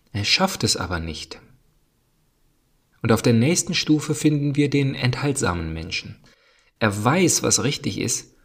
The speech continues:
und er tut es auch, aber nur mit großem Willensaufwand. Er muss sich anstrengen und ja, man könnte sagen, er leidet darunter. So wie jemand, der gesund isst, weil er das für das Richtige hält,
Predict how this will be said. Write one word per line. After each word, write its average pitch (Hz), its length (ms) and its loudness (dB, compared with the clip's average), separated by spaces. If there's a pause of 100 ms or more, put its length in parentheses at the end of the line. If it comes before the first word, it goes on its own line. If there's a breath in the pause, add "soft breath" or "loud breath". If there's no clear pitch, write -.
(300 soft breath)
und 120 120 2
er 117 120 2
tut - 260 -2
es - 180 -2
auch, 87 320 -6 (420 soft breath)
aber 107 180 2
nur 135 160 4
mit 151 160 2
großem 127 580 0
Willensaufwand. - 920 -2 (640)
Er 110 100 -2
muss 127 200 2
sich - 240 -4
anstrengen 92 640 0
und 107 180 0 (100)
ja, 127 260 0
man 127 260 -2
könnte 131 320 -2
sagen, 131 340 0
er 117 180 -2
leidet 117 540 0
darunter. - 500 -10 (1200 soft breath)
So 107 380 0
wie 110 60 4
jemand, 117 480 4 (540 loud breath)
der 113 280 4
gesund 110 400 2
isst, - 440 2
weil 101 180 2
er 104 60 2
das 107 200 0
für - 80 -2
das 107 180 4
Richtige 120 380 0
hält, 98 320 -2